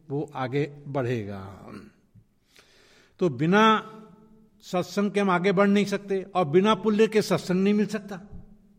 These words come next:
बिना पुण्य के सत्संग नहीं मिल सकता, और बिना सत्संग के हम आगे भी नहीं बढ़ सकते।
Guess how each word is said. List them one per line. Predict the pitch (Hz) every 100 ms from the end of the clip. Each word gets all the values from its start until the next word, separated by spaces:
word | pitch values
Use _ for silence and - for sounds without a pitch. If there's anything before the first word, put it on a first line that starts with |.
| _ _ _ _ _ _ _ _
बिना | 101 113 135 160
पुण्य | 156 143 143 147
के | 147 147
सत्संग | 139 123 - 139 175
नहीं | 160 131
मिल | 113
सकता, | - 120 - 117
और | 139 147 143
बिना | 113 123 135 147
सत्संग | 139 127 - - 147 147
के | 131
हम | 117 143 143
आगे | 139 127 160
भी | 160
नहीं | 135 120
बढ़ | 104 95
सकते। | 104 - 120 123 127 120